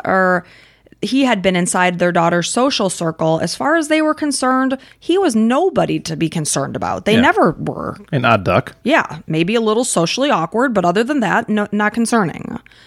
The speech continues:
Speaker 1: So Steve Williams spoke outside the courtroom and said,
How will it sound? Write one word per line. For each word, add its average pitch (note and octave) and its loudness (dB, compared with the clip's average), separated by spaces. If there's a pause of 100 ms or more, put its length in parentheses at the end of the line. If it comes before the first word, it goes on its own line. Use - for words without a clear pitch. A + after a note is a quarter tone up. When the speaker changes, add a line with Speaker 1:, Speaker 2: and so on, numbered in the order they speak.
(220)
Speaker 1:
So G3+ 0
Steve B3 -2
Williams G#3+ 2
spoke G3 0
outside G#3+ 0
the A3+ -2
courtroom E3+ -2
and E3 -2
said, E3+ 2